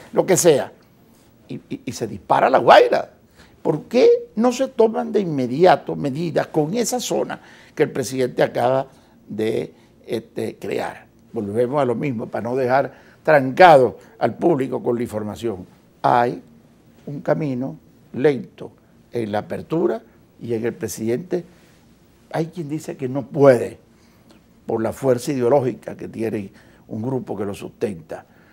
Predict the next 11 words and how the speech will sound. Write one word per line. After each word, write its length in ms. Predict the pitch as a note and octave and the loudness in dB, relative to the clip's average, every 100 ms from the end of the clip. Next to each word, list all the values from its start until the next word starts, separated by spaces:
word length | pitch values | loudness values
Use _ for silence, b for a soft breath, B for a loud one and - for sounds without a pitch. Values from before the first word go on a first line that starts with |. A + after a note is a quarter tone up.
| b _ | b _
pero 260 | A#2 A#2 - | 0 0 0
probablemente 800 | A2+ G#2+ C#3 D3+ C4 - C3 | 0 0 0 -2 -4 -4 -2
él 80 | A#2 | -2
está 440 | B2 - A2+ A#2+ - | -4 -2 -2 -2 -6
sorteando 840 | - A#2 G#2+ _ F#3 G3+ D3 A2 | -6 -6 -6 _ 4 4 4 -4
entre 240 | G#2 - | -6 -8
los 140 | G2+ G2+ | -8 -6
ideológicos 600 | G2 G2 A2+ B2+ - A2+ | -6 -4 -4 -6 -6 -8
y 40 | |
los 100 | G#2 | -8
pragmáticos. 720 | - F2+ E2 G#2+ - - - | -10 -12 -10 -16 -18 -20 -20